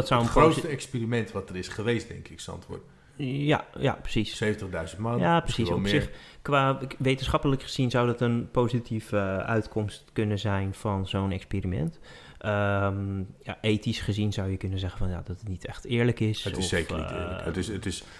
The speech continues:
Speaker 1: de, het, experimenteel is het mooi, kan
Speaker 2: Ja.
Speaker 1: het mooi zijn, maar ethisch gezien,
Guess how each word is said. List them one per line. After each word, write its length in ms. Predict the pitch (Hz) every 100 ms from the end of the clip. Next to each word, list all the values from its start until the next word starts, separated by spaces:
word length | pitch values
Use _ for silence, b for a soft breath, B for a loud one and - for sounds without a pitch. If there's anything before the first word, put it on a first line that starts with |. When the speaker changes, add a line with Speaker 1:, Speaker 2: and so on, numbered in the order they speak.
| B B - -
Speaker 1:
de, 80 | 117
het, 380 | 131 127 127 139
experimenteel 800 | 131 - 123 117 120 - 131 131
is 120 | 117
het 80 | 90
mooi, 320 | 104 110 135 - -
kan 120 | 123
Speaker 2:
Ja. 40 | 120
Speaker 1:
het 100 | 120
mooi 200 | 117 98
zijn, 340 | 101 98 123
maar 160 | 110 90
ethisch 340 | 98 98 92
gezien, 520 | - 90 - 101 127